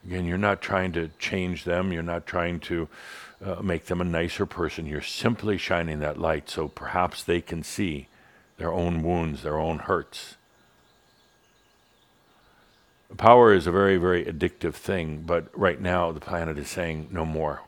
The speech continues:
F-, whether it's power from a government, from a dictator, whether it's power from businesses, the world is saying, "We're just not gonna go that way." And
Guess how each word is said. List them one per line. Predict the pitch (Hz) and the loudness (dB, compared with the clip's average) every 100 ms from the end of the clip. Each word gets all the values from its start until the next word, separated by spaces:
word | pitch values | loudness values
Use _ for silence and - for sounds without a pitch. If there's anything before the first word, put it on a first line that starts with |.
| _ - | _ -20
F-, | - - | -18 -14
whether | - 85 101 104 95 | -14 -8 0 4 4
it's | 87 | 2
power | - 120 127 127 | 2 8 10 10
from | 123 117 | 6 -2
a | 110 | 4
government, | 107 95 80 73 - - - - - - _ | 4 4 2 -6 -8 -20 -20 -20 -20 -20 _
from | - 95 | -2 -2
a | |
dictator, | 82 110 - 85 80 71 69 - _ - - - - _ | 2 0 0 -4 -4 -6 -10 -18 _ -20 -20 -20 -20 _
whether | 95 98 | 4 4
it's | 92 | 2
power | - 110 117 113 | 2 8 10 10
from | 104 101 87 | 6 -2 0
businesses, | 82 117 90 82 - 80 - - - _ _ _ _ _ _ - | 2 2 0 -6 -6 -10 -12 -18 -20 _ _ _ _ _ _ -8
the | |
world | 110 143 107 | 0 0 0
is | |
saying, | - 117 104 | 2 2 4
"We're | 127 | 2
just | 120 110 | 2 2
not | 107 - | 2 2
gonna | 90 | -2
go | 85 120 | 4 4
that | 107 82 | 4 2
way." | 92 98 | 2 2
And | 92 | 2